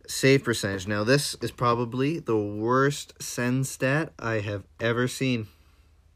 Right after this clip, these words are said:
It's just so dis-, it's just disappointing, especially compared to what I predicted. I predicted Matt Murray having the best save percentage, and I said I would be, I mean, I'd be happy with anything over nine hundred,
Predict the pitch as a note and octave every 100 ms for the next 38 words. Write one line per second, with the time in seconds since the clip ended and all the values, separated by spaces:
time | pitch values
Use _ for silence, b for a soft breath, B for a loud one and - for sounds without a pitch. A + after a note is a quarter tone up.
0 | _ _ _ _ _ _ - _ - -
1 | _ _ _ _ _ _ A#2 A2+ C3+ -
2 | C3+ B2+ B2 - D3 D#3 F#3 F#3+ F3+ D3
3 | - A#2+ A2 G2 G2+ C#3+ C#3+ C3 - G#2+
4 | - C3 C3+ G#2+ - G#2+ G#2 G2 E2+ F2
5 | F2 - - - B B B B B B
6 | C3 B2+ D#3+ F3 D#3+ C#3 C3+ B2+ A#2+ A#2
7 | A2 A2+ A2 G#2 A2 G#2+ - A2 - G#2
8 | G#2 G2+ - - G#2+ G#2 G2+ A2+ A2 G#2+
9 | B B B - A2 D3 D3+ D3 - D3
10 | G#2 - B2 B2 A#2+ A#2+ C#3+ D3 A#2 A2+
11 | A2 G2+ G#2+ G#2 G2+ F#2+ G#2 F#2+ F#2+